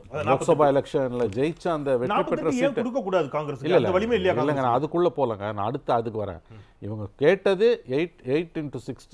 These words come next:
Speaker 1: சிக்ஸ், ஃபார்ட்டி எயிட்
Speaker 2: ஃபார்ட்டி எயிட்.
Speaker 1: சீட்ஸ்.
Speaker 2: ஓகே.
Speaker 1: அவங்க அது பாதி கூட கொடுக்க முடியாதுன்னு சொன்னாங்கன்றது ஒரு தகவல்.
Speaker 2: ஓகே.
Speaker 1: ஆ, இதுல வந்து உங்களுக்கு வந்து அவங்க ஏன் கொடுக்க கூடாது, கொடுக்க மாட்டாங்க, ஏன் கொடுக்கலாமேன்றதெல்லாம்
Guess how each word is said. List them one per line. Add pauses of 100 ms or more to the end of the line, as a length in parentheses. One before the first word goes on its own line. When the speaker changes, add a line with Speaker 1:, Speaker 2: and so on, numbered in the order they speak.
Speaker 1:
சிக்ஸ்,
ஃபார்ட்டி
எயிட்
Speaker 2:
ஃபார்ட்டி
எயிட்.
Speaker 1:
சீட்ஸ்.
Speaker 2:
ஓகே. (180)
Speaker 1:
அவங்க
அது
பாதி
கூட
கொடுக்க
முடியாதுன்னு
சொன்னாங்கன்றது
ஒரு
தகவல்.
Speaker 2:
ஓகே.
Speaker 1:
ஆ, (320)
இதுல
வந்து
உங்களுக்கு
வந்து
அவங்க
ஏன்
கொடுக்க
கூடாது,
கொடுக்க
மாட்டாங்க,
ஏன்
கொடுக்கலாமேன்றதெல்லாம்